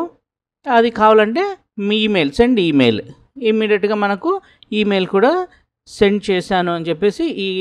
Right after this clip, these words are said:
లెఫ్ట్ కా-, ఈ రైట్ కార్నర్లో మనకి కనిపిస్తుంది, ఓకేనా? ఈ విధంగా మనము బ్రౌజర్ని ఉపయోగించి మనము చేంజ్ చేసుకోవచ్చు, అంటే బ్రౌజర్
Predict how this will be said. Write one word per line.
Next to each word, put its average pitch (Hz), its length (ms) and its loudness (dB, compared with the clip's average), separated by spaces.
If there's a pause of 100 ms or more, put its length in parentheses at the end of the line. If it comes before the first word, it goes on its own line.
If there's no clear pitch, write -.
(120)
లెఫ్ట్ 170 220 -4
కా-, 175 180 -2
ఈ - 20 -6 (140)
రైట్ 165 180 -2
కార్నర్లో 160 380 -2
మనకి 147 240 -4 (160)
కనిపిస్తుంది, 135 560 -2
ఓకేనా? 302 240 -4 (580)
ఈ - 20 2 (120)
విధంగా 165 340 -2
మనము 147 260 0 (260)
బ్రౌజర్ని 156 460 2 (120)
ఉపయోగించి 135 580 0
మనము 151 260 -2 (500)
చేంజ్ 165 260 0
చేసుకోవచ్చు, 147 360 0
అంటే 160 120 -2 (260)
బ్రౌజర్ 143 380 4